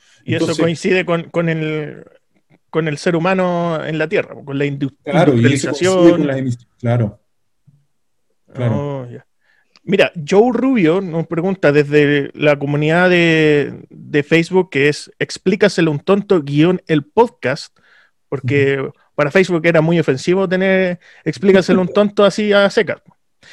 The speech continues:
Speaker 1: Mira, Joe Rubio nos pregunta algo sobre, sobre aquello. Dice, ¿hay financiación o a quién le beneficia negar el cambio climático? Y si lo hay, ¿quiénes, quiénes podrían financiar aquello?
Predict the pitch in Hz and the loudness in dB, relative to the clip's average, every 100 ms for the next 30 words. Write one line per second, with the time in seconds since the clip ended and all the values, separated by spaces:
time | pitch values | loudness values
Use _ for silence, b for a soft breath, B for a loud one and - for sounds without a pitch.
0 | B B 180 214 - 160 220 277 254 269 | B B 2 2 2 2 4 4 2 2
1 | 269 254 226 240 254 240 220 220 220 220 | 0 2 2 2 2 4 6 4 4 4
2 | 214 196 165 - 165 156 123 117 117 156 | 4 4 2 0 0 2 0 -4 -4 -4
3 | - 104 _ B B B _ 277 330 311 | -4 -8 _ B B B _ 0 2 0
4 | - 254 240 214 - 185 - 254 294 165 | -4 -2 0 -2 -2 -4 0 2 2 0
5 | 139 - _ - 180 151 175 - 254 311 | -6 -16 _ 0 0 2 2 2 2 2
6 | 262 208 208 208 185 - 254 - 175 139 | 4 6 6 4 2 2 0 2 0 0
7 | - b b b 170 180 175 175 196 196 | -4 b b b 2 4 6 6 4 2
8 | - 208 208 196 202 208 208 196 214 208 | 2 2 2 2 0 -2 -4 -6 -8 -10
9 | _ _ _ _ 170 139 175 180 202 170 | _ _ _ _ -6 0 4 6 6 2
10 | 220 233 - _ _ 208 226 208 180 170 | 0 0 -2 _ _ 0 0 -2 -4 -2
11 | 202 - 135 120 170 220 147 135 127 | -4 -4 -6 -6 -4 -2 -2 -6 -8